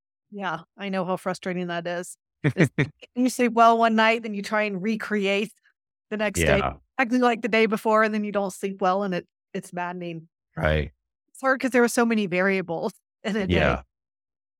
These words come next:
Speaker 1: It's pretty much impossible to recreate it, and we don't know what's going on in our bodies from
Speaker 2: Right.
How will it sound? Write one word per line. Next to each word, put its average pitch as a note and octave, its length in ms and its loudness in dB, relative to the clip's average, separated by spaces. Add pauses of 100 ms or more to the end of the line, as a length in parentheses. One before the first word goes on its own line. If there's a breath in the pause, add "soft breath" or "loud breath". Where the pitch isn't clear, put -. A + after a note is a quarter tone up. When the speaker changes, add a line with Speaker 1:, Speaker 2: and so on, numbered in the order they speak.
Speaker 1:
It's - 180 -20 (200)
pretty D#4 180 2
much A#3 180 2
impossible F3+ 520 -4
to F3 60 -10
recreate E3+ 540 -8
it, F#3 120 -2
and A#3 140 4
we B3+ 100 4
don't A#3 160 4
know A#3 100 6
what's A3+ 200 0
going G#3+ 260 -2
on G3 160 -4
in G3 100 -2
our F3+ 100 -4
bodies E3+ 460 -4
from F3 240 -8 (220)
Speaker 2:
Right. C#2+ 300 0